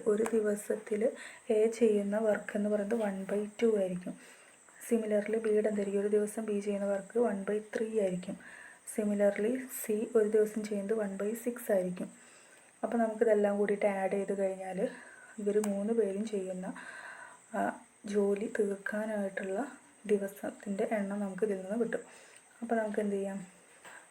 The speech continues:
അപ്പോൾ നമുക്ക് എ പ്ലസ് ബി പ്ലസ് സി ആണ് വേണ്ടത്. Is equal to one by two plus one by three plus one by six. അപ്പോൾ one by two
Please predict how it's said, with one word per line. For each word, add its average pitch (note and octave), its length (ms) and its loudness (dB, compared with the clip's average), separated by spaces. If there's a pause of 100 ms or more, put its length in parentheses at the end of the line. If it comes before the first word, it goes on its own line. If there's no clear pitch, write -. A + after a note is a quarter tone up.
അപ്പോൾ A#3 200 -2
നമുക്ക് G3+ 320 0 (800)
എ - 20 0 (220)
പ്ലസ് A#3+ 320 0
ബി G#3 100 -2 (120)
പ്ലസ് G#3 280 -4
സി A3 80 0 (200)
ആണ് G3 200 -4
വേണ്ടത്. G3 340 -2 (720)
Is G3+ 180 -4
equal G3 360 -4 (140)
to A3 80 4 (720)
one G3 140 -2 (280)
by G3+ 100 2 (760)
two G3+ 180 4 (180)
plus G3+ 280 0 (260)
one G3 160 -6 (140)
by G3+ 120 0 (220)
three G3 240 -2 (160)
plus G3 240 0 (220)
one F#3+ 120 -4 (120)
by G3 100 4 (160)
six. A3+ 180 -2 (1000)
അപ്പോൾ A3+ 200 -2 (120)
one G#3 120 0 (200)
by G#3+ 100 0 (640)
two G#3+ 160 6